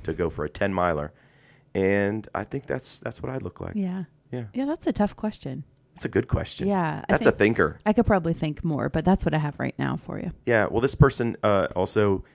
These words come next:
Speaker 1: submitted another
Speaker 2: Okay,
Speaker 1: question.
Speaker 2: go ahead.
Speaker 1: And, uh, in the spirit of Bob Ross, what is your happy accident memory you've made as a family? Uh, I E, impromptu journeys, recipes, decisions. Molly's bringing the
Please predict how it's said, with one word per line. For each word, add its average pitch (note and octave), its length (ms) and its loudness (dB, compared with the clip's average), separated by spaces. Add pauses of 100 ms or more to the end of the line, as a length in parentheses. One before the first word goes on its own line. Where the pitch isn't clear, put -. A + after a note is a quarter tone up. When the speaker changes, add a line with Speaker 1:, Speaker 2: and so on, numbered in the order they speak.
(760)
Speaker 1:
submitted F#2 400 -2
another F2+ 240 0
Speaker 2:
Okay, - 100 -4
Speaker 1:
question. G3 360 2
Speaker 2:
go F#3+ 100 2
ahead. E3+ 180 -2
Speaker 1:
And, F2+ 340 -2 (880)
uh, F#2 260 -2
in G2+ 120 0
the G2+ 80 2
spirit C3+ 380 4
of G2 180 0
Bob G2+ 280 4
Ross, F2+ 480 2 (420)
what A2+ 160 4
is B2+ 160 -2
your A2 100 2
happy G#2 420 2
accident F2 440 -4
memory E2+ 480 -4
you've E2 220 -10
made E2 160 -4
as D2 100 -6
a D2 60 -8
family? D2 520 -8 (520)
Uh, E2 260 -2
I F#2 160 0
E, F2+ 240 0
impromptu F2 500 0
journeys, G2 540 0
recipes, F2 580 -2
decisions. E2 880 -4 (1900)
Molly's B2 380 4
bringing G#2 440 10
the E2+ 220 2